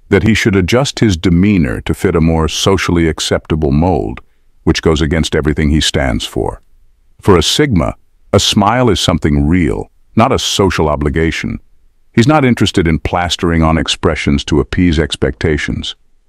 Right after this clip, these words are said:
or to appear more approachable. He believes in showing emotion only when it feels right, not just to fill an awkward silence or meet someone's superficial standard. By pushing him to smile,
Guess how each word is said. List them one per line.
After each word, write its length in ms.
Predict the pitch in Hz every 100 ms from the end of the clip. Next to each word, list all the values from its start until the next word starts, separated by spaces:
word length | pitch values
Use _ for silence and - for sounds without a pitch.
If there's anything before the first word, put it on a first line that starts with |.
| _ _
or 140 | 90
to 160 | 85 85
appear 320 | 76 98 80
more 260 | 80 76 71
approachable. 640 | - 87 82 - - - _ _ _ _ _ _ _ _ _
He 140 | - 180
believes 400 | 170 127 131 113
in 100 | 104
showing 360 | - 101 101
emotion 500 | 95 85 82 - 76 73
only 280 | 107 135 143
when 180 | 117 95
it 120 | -
feels 380 | - 92 85 76
right, 500 | 69 78 87 57 - _ _ _ _ -
not 200 | 110 127
just 240 | - -
to 80 | -
fill 240 | - 92 85
an 100 | 82
awkward 360 | 85 - 78
silence 580 | - 78 73 60 57 -
or 80 | 69
meet 240 | 85 87
someone's 420 | - 78 78 73
superficial 600 | - 87 76 - 80 - -
standard. 520 | - 71 64 - - _ _ _ _ _ _ _ _
By 120 | 113
pushing 360 | 107 190 180 160
him 100 | 120
to 80 | 90
smile, 580 | - 92 85 73 73